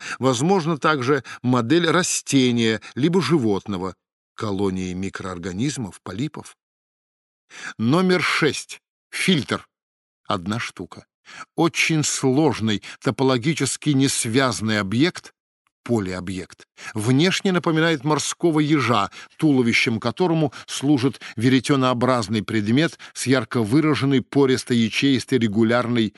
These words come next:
структурой. Иглы полые, диаметр около двух миллиметров. Внутри игл и на поверхности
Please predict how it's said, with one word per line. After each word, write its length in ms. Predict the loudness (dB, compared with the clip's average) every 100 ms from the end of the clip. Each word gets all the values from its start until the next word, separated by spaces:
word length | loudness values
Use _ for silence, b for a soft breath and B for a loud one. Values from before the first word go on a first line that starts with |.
| b
структурой. 880 | -18 -6 -6 -6 -6 -6 -4 -10 -14 _ _ _ _ -4
Иглы 540 | 0 4 4 4 2 -2 _ _ _
полые, 520 | 2 4 4 2 -2 -12 B
диаметр 560 | -8 0 2 2 0 -2
около 320 | -2 -2 0 0
двух 360 | 2 0 0
миллиметров. 640 | 0 0 0 -2 -8 -14 -16 _ B B
Внутри 540 | -2 2 2 2 -2 -2 0
игл 400 | 0 2 2 2
и 160 | 2
на 140 | 2 2
поверхности 1000 | 0 2 2 2 -2 -6 -6 -4 -4